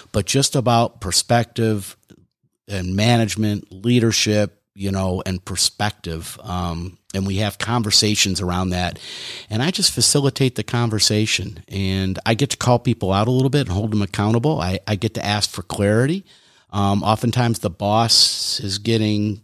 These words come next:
you know, a little bit of a, no one wants to say too much or rock the boat.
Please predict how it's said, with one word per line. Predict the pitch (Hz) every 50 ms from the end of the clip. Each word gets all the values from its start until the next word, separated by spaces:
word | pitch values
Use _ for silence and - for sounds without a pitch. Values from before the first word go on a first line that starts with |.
| - _
you | 95 107 110
know, | 104 104 104 101 101 101 104 101
a | 95 87 98 98 104
little | 107 107 107
bit | 95 95 107 104 98
of | 104 101 87
a, | 107 104 101
no | 95 95 101 98 98
one | 101 104 104 104 101
wants | 101 104 104 - -
to | - 101
say | - - - 101 101 101 101 98 98 -
too | - - - 110 104
much | 98 101 104 107 101 95 -
or | 98 90 87
rock | 95 101 107 107 - -
the | 98 85
boat. | 98 101 104 110 -